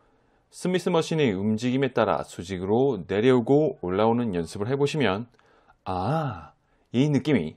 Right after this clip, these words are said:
발의 중심선을 따라 스쿼트를 하는 느낌이구나" 하고 감이 오게 될 것입니다. 만약 여러분도 내가 잘하고 있는지 모르겠거나 특정 동작에서 통증이 있다면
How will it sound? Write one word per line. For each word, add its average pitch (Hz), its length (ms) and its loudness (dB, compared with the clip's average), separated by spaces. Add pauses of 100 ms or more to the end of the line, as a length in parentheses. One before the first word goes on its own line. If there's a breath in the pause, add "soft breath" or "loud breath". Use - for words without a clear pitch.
(100)
발의 101 300 -2
중심선을 170 580 -2
따라 135 300 0 (140)
스쿼트를 - 520 -6
하는 147 280 -4
느낌이구나" 143 600 -2 (460 soft breath)
하고 101 480 4
감이 87 380 -2
오게 123 400 -2
될 110 160 2
것입니다. 90 500 -2 (260)
만약 127 460 2
여러분도 147 600 2
내가 131 260 2
잘하고 165 580 0
있는지 147 500 -2
모르겠거나 110 840 -2
특정 180 580 -4
동작에서 107 560 -2
통증이 185 460 -4
있다면 113 460 -2